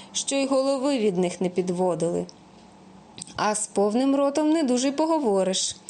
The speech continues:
Тому Уле Олександр дуже зрадів, коли нарешті прийшла тітка Петра. Вона нітрохи не змінилася від того часу, як він бачив її востаннє.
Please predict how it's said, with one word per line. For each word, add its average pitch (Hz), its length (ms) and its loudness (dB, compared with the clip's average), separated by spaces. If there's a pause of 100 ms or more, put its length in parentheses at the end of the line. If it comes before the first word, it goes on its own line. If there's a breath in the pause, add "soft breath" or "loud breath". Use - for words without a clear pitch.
(480 loud breath)
Тому 214 240 0
Уле 208 420 2
Олександр 285 840 0
дуже 208 420 0
зрадів, 196 520 0 (440 loud breath)
коли 226 260 0
нарешті 277 840 0
прийшла 220 760 0 (120)
тітка 208 540 -4 (120)
Петра. 165 540 -2 (720 loud breath)
Вона 359 380 2
нітрохи 285 460 0
не 233 140 0
змінилася 277 720 2
від 262 200 -2
того 254 240 2
часу, 240 500 -2
як 208 240 0
він 190 180 2
бачив 208 440 0
її 202 180 0
востаннє. 180 760 -4